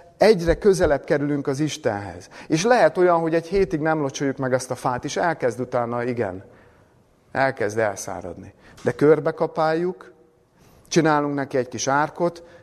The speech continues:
jó sok vizet adunk neki, és egy nap múlva már újra duzzadt, egészséges levelei vannak.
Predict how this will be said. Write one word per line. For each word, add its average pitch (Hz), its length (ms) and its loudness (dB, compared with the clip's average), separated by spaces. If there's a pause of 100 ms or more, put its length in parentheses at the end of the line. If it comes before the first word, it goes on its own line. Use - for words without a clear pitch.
jó 160 200 2
sok 147 220 -4
vizet 147 320 0
adunk 156 240 -2
neki, 165 360 -2 (640)
és - 120 -6
egy 131 100 2
nap 147 220 2
múlva 127 280 -2
már 120 240 -2
újra 131 300 0
duzzadt, 117 680 -4
egészséges 113 680 -4
levelei 101 420 -4
vannak. - 380 -14